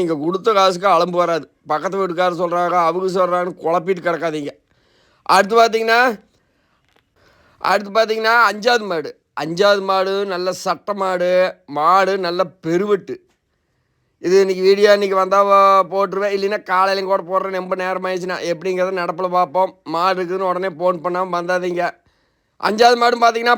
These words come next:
பதினோரு லிட்டர்லேருந்து பன்னெண்டு லிட்டர் வரைக்கும் வரும். பக்குவம் பண்ண பண்ண பால் கூடும். மாடு நல்ல பெருவெட்டு. நீங்க கொண்டு போய் சந்தோஷமா இன்னும் பத்து இதுக்கு வச்சு கறக்கிற மாடு இருக்குது. ஒன்றும் அப்படி கேள்டு பல்லு இறங்கி கிடக்கிற மாடு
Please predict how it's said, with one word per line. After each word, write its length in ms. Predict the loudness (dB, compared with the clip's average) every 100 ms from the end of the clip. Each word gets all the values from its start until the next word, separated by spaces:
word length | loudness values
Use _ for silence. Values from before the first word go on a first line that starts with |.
| 2
பதினோரு 400 | 2 4 2 2 0
லிட்டர்லேருந்து 440 | -2 -4 -4 -2
பன்னெண்டு 340 | -2 0 -2 -4
லிட்டர் 240 | -4 -4
வரைக்கும் 260 | -2 -2 -2
வரும். 200 | -2 -4 -2
பக்குவம் 360 | -2 -2 -6 -4
பண்ண 120 | -2 -2
பண்ண 140 | -4 -4 0
பால் 260 | 2 2 0
கூடும். 320 | -4 -2 -2 -2
மாடு 260 | -2 -2 -2
நல்ல 160 | -6 -6 -8 -2
பெருவெட்டு. 540 | 0 2 2 0 -4 -8 _
நீங்க 160 | -8 -4
கொண்டு 160 | -2 -2
போய் 180 | -2
சந்தோஷமா 580 | -2 0 2 2 2 -2 -4
இன்னும் 180 | -6 -4 -2
பத்து 280 | -2 _ -8
இதுக்கு 200 | -4 0
வச்சு 140 | 0 2
கறக்கிற 260 | 0 0 -2
மாடு 120 | 0
இருக்குது. 200 | 0 2 0
ஒன்றும் 180 | 0
அப்படி 140 | -2 -4 -4
கேள்டு 340 | -2 0 -2 -2 0
பல்லு 240 | 0 2
இறங்கி 200 | 2 0 -4
கிடக்கிற 260 | -4 -4 -2
மாடு 200 | -2 -2